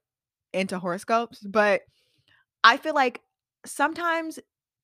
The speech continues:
I, just being a Gemini, like, I have so many different interests, I wanna do so many different things, and, like, I'm the type of person, I am not, like, I don't put limits on myself, I know that I'm limitless, I can do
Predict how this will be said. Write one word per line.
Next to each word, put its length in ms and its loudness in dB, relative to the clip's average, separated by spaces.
I, 500 8
just 180 -6
being 160 -6
a 40 -4
Gemini, 420 -4
like, 240 -4
I 100 6
have 200 -6
so 320 -4
many 300 -6
different 380 -12
interests, 340 -8
I 80 -2
wanna 180 -6
do 160 -8
so 460 -2
many 260 -6
different 280 -10
things, 380 -12
and, 160 -6
like, 260 -2
I'm 180 4
the 80 -2
type 240 -4
of 120 -2
person, 520 -6
I 160 6
am 200 -2
not, 420 0
like, 260 -4
I 100 2
don't 240 -2
put 200 -8
limits 300 -6
on 100 -6
myself, 460 -6
I 140 4
know 220 -2
that 140 -4
I'm 240 -6
limitless, 640 -6
I 100 -2
can 160 -8
do 200 -10